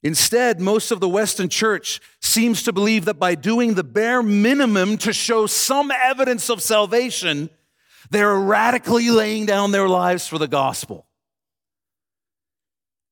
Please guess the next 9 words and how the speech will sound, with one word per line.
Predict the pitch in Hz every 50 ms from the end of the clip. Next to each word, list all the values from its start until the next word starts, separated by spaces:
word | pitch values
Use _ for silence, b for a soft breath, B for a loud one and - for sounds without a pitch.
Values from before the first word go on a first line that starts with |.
| _ _ _ _ _ _ _ _ -
The | 156 156
church | - - - 233 240 240 233 - -
is | 170 151 135 107 131
nowhere | 151 156 165 180 202 208 214 226 202 190 202 202 196 190
near | 180 170 170 175 175 170 156 147 135 139
all | - - 156 147 147 160 170
she | 160 - - - 151
could | 127 - - 165 160 147 117 95
be | 120 110 98 95 110